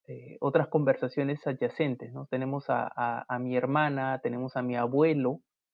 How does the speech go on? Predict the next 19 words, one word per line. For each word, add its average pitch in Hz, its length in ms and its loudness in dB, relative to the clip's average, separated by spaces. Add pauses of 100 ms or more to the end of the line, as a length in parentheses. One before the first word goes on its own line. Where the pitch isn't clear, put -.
(380)
también 127 420 0
se 135 100 -2
escucha 131 500 -2
a 120 60 -4
mi 120 120 -4
abuelo, 127 520 0 (640)
eh, 127 360 -2
a 131 120 -6
mi 127 140 -6
mamá, 123 460 -4 (1200)
es, 123 260 -6 (260)
es, 131 240 -10 (960)
eh, - 180 -20
mi 131 180 -12
papá, 139 540 0
un 139 140 -6
par 127 220 -4
de 120 120 -4
tíos, 147 420 0